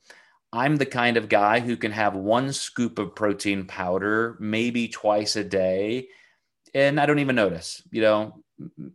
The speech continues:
maybe, maybe I fart once a day or something because of that. But if I had two scoops, or I had my protein powder plus a serving of Greek yogurt, plus a serving of ice cream, now I'm getting all of that dairy.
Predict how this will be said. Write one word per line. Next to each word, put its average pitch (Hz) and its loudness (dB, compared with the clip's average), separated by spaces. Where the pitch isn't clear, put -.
maybe, 123 -2
maybe 110 0
I 107 6
fart 104 0
once 95 -4
a 92 -6
day 87 0
or 80 -8
something 85 -6
because 82 -4
of 87 -4
that. 82 -10
But 113 4
if 113 4
I 127 6
had 123 4
two 240 0
scoops, - -4
or 127 6
I 131 6
had 127 0
my 110 0
protein 143 -4
powder 131 2
plus 175 2
a 123 -2
serving 120 -2
of 107 -4
Greek 110 -2
yogurt, 110 0
plus 156 2
a 135 -2
serving 117 -2
of 110 2
ice 113 2
cream, 113 -4
now 135 2
I'm 139 -2
getting 120 0
all 120 6
of 131 2
that 139 4
dairy. 156 2